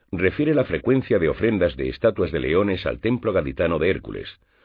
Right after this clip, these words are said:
por lo que es posible la existencia de un templo consagrado a alguna divinidad oriental en la zona de la obra pía.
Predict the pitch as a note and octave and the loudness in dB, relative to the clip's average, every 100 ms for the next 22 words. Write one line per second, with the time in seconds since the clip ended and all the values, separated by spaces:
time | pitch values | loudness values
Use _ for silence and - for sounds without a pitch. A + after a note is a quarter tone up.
0 | _ - B2 B2 D3 E3+ - F#2 F2 D#2 | _ 0 4 4 2 -2 -2 -2 -2 0
1 | E2 B1 B1 C2 - G#2+ F#2 C#2 C#2+ D2+ | 2 0 -2 -8 -2 0 0 -2 -2 -2
2 | F2+ D#2+ D#2+ D#2 D#2+ E2 F2+ D#2+ A#1 A1 | -2 -2 -2 -4 -4 -2 0 0 0 -4
3 | C#2 E2+ D#2+ E2 E2 F2 E2 F2 G#2 G#2 | -4 -2 -2 -2 0 0 2 2 2 2
4 | F#2 - _ _ - B2 G#2+ D#3 D#3+ C#3+ | 2 -2 _ _ 0 2 2 2 0 0
5 | A2+ C#2+ C#2 C2 - G#1 - - | 2 2 2 -2 -6 -12 -14 -20